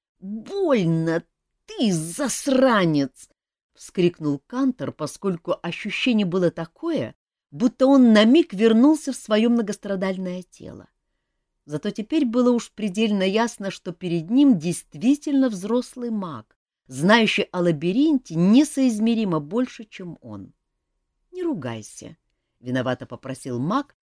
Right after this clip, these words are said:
всматриваясь в него и сочувственно заламывая бровь. "Я не знал, что это будет для тебя так болезненно. Зато теперь я прекрасно вижу причину твоей ненормальной агрессивности". "Кто же это тебя так? Тоже она?"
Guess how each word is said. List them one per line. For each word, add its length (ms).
всматриваясь 840
в 60
него 240
и 60
сочувственно 720
заламывая 520
бровь. 440
"Я 180
не 160
знал, 340
что 200
это 180
будет 280
для 140
тебя 280
так 240
болезненно. 720
Зато 340
теперь 400
я 140
прекрасно 720
вижу 280
причину 600
твоей 300
ненормальной 640
агрессивности". 920
"Кто 460
же 120
это 200
тебя 320
так? 280
Тоже 280
она?" 460